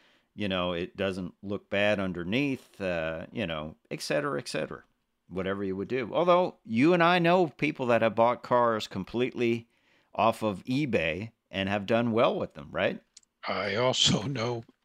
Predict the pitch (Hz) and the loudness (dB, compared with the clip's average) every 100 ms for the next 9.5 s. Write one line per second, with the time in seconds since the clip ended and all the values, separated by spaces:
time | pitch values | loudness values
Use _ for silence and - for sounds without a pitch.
0 | _ - 143 - 120 117 110 98 107 113 | _ -6 -6 -6 -8 -4 -4 -4 -2 -2
1 | 120 - 113 113 117 107 104 101 110 _ | -2 -4 -6 -4 -6 -4 -4 -8 -12 _
2 | _ _ - 120 120 107 110 110 113 104 | _ _ -8 -6 -2 -2 0 0 -2 -6
3 | - _ _ - 110 107 113 107 98 85 | -16 _ _ 0 2 2 0 -2 -2 -4
4 | 104 85 - - 170 156 123 110 104 104 | -4 -4 -10 2 4 4 2 0 -2 -4
5 | 98 95 104 98 80 78 - 113 104 80 | -6 -4 -4 -4 -6 -10 0 4 4 2
6 | - - 92 87 - 87 - _ 120 117 | -6 -4 -4 -2 -2 -2 -2 _ 2 6
7 | 143 - - 120 110 95 110 113 110 101 | 6 4 2 2 2 2 2 2 -2 -2
8 | 98 95 73 - - - - 180 - 175 | 0 0 -2 -6 -14 -14 2 2 2 -4
9 | - 147 - 90 | -2 -4 -2 -6